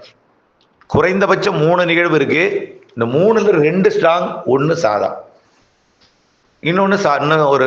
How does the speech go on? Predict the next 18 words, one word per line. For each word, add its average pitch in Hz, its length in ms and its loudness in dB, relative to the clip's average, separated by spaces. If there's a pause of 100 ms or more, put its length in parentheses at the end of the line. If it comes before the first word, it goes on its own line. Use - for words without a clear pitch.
(160)
ஒரு 123 180 0
காற்று 135 260 -2
சுழற்சியா 110 360 -2
இருக்கலாம். 92 300 -6 (840)
இது 107 140 -2
மாற்றம் 107 360 -4
இருக்காது, 95 340 -2 (1200)
வாய்ப்பு 107 320 -4
குறைவா 107 300 0
இருக்கு 101 180 -2
மாற்றத்திற்கு. 95 580 -4 (1200)
ஏ-, 127 460 0 (120)
மே 131 200 0 (120)
மாதம் 135 540 0
பதினைந்து 123 440 -2
தேதிக்கு 120 400 -2
பிறகு 107 320 -2
மே 120 180 -2